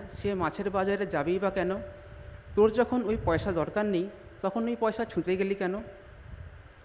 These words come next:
অন্তর্দৃষ্টি সম্পন্ন ঠাকুরের কাছে রাখালের বিষয়ে কোনো কিছুই অজ্ঞাত থাকতো না। রাখাল একবার গল্প ছলে হাসি ঠাট্টা করতে করতে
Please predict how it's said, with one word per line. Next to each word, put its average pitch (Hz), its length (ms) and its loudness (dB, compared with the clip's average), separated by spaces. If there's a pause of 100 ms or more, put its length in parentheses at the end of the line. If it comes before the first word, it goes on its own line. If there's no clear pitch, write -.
(960)
অন্তর্দৃষ্টি 214 640 4
সম্পন্ন 247 540 0
ঠাকুরের 196 340 -2
কাছে 214 320 -2 (260)
রাখালের 196 460 2
বিষয়ে 226 360 0
কোনো 190 260 0
কিছুই 208 280 -4
অজ্ঞাত 147 460 -2
থাকতো 127 240 -6
না। 113 160 -2 (1000)
রাখাল 196 360 2
একবার 220 640 2 (100)
গল্প 170 280 4
ছলে 226 300 2
হাসি 180 260 -2
ঠাট্টা 208 260 -2
করতে 208 300 0
করতে 220 360 -2